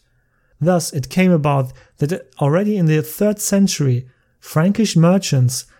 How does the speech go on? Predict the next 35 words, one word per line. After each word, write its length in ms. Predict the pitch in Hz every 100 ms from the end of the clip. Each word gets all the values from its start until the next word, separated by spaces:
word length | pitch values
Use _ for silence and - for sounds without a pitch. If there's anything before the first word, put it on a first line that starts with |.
| -
settled 400 | - 147 147 -
permanently 760 | 180 208 165 135 131 131 131
in 120 | 139 127
Cologne 500 | - 139 175 143 139
and 120 | 127
the 80 | 127
Rhineland. 640 | 151 165 135 120 123 - _ _ _ _ _ _
Whoever 340 | 170 208 220
managed 340 | 196 208 196 -
to 100 | 139
do 220 | 175 220
so, 400 | - 127 117 - _
of 160 | 135 127
course, 300 | - 135 127
did 200 | 139 127
so 260 | - 160 156
in 100 | 143
a 60 |
completely 680 | 131 131 127 185 202 185 170
legal 360 | 175 143 185 139
manner. 400 | 135 160 131 120 - _ _ _ _ _ _ _ _ _
Then 420 | 156 233 220 185 - _ _ -
there 280 | 139 165
were 160 | 147 147
the 120 | 131
Franks 480 | 127 175 165 160 160
who 80 | 147
simply 360 | - 190 175
crossed 500 | 151 - 202 233 -
the 100 | 165
Rhine 300 | 139 127 127
in 120 | 131 127
phases 400 | - 165 156 143
of 160 | 131
complete 500 | - 135 127 196 185